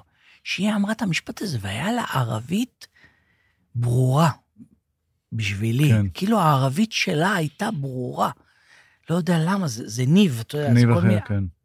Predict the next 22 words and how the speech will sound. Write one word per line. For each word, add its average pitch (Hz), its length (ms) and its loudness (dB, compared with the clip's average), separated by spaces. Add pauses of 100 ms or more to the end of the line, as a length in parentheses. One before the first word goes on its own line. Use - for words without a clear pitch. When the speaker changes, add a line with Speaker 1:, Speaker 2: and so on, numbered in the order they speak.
(120)
Speaker 1:
היא 220 320 0
הייתה 220 300 -4
ברורה 160 560 -4
בערבית 123 520 -8
שלה. - 240 -10 (1200)
ואם 143 340 -4
היא 254 140 -6
אמרה 160 220 -2
שהיא 170 160 -4
נכנסת 147 360 -4
לחדר, 147 340 -4
וג'יבריל 123 460 -4
כבר 120 200 -8
היה 127 200 -6
בחדר 127 420 -8
עם 113 160 -10
יוסקה 127 380 -10
מדבר, 101 500 -12 (2250)
והיא 123 340 -4
השיבה 202 420 0
את 185 120 -6
הכיסאות, 123 800 -10